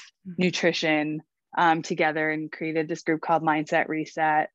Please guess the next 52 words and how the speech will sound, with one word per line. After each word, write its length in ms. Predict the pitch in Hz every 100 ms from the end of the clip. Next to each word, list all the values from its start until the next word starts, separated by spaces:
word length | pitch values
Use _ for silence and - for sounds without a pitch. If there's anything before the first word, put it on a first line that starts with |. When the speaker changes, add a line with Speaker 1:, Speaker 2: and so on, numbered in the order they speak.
| _ _ _ _ _ _ _ _ _ -
Speaker 2:
Um, 320 | - 170 156 -
it's 140 | 175
a 60 | 180
twelve 300 | - 170 160
week 180 | 175 -
group. 260 | 175 170
It's 100 | 170 -
all 140 | 160
women. 580 | 156 156 156 156 156 160 160 - -
Um, 520 | 165 156 151 147 151
and 220 | 165 165
really 260 | 170 170 175
what 200 | 175 135
we 120 | 170
work 320 | 160 165 170
on 260 | 160 156 160
is 200 | 160 151
a 80 | 165
lot 220 | 165 175
of 60 |
<laughs> 20 | 180
the 60 |
things 360 | - 220 262 190
we've 140 | 262
been 160 | 196 185
talking 380 | 196 175 190 185
about 280 | 170 170
today, 320 | - 170 170 165
sort 200 | 175 170
of 100 | 160
identifying 1000 | 165 165 165 175 165 165 165 170 170 175 - _ _ -
messages 500 | 226 220 202 208 202
that 140 | 165
we've 160 | 196 185
internalized 680 | 185 - 180 175 170 175
from 180 | - 175
diet 380 | 175 175 180 131
culture, 680 | - 175 - 180 175 175 175 _ _ -
ways 340 | 185 190 202
of 140 | 185 -
coping, 580 | 180 170 190 180 180
you 120 | 170 180
know, 140 | 170
that 160 | 165 151
we 120 | 175
have 260 | 170 160
that 140 | 170 165
may 140 | 170
not 220 | 165 156
be 140 | 151 165
productive 760 | - 170 160 - 165 160 160
or, 380 | 156 151 131 160